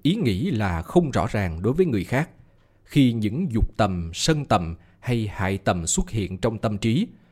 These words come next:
không ai có thể phàn nàn hay nhắc bảo cho chúng ta. Do vậy, nếu những suy tầm này xuất hiện trong tâm chúng ta, chúng ta cần tự trách móc và nhắc nhở bản thân như một hình phạt.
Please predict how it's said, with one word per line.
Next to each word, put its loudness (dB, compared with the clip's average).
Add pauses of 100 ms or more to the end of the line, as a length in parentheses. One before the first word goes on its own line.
(100)
không 4
ai -2
có 2
thể -2
phàn -2
nàn -2
hay -4
nhắc -4
bảo 0
cho -2
chúng -2
ta. 0 (560)
Do 8
vậy, 2 (220)
nếu 4
những 0
suy 4
tầm 0
này -2
xuất 4
hiện -2
trong -2
tâm 0
chúng -2
ta, 0 (460)
chúng 2
ta 2
cần 0
tự 0
trách -2
móc -2 (160)
và 0
nhắc -2
nhở 0
bản 0
thân -2
như 4
một 0
hình 0
phạt. 0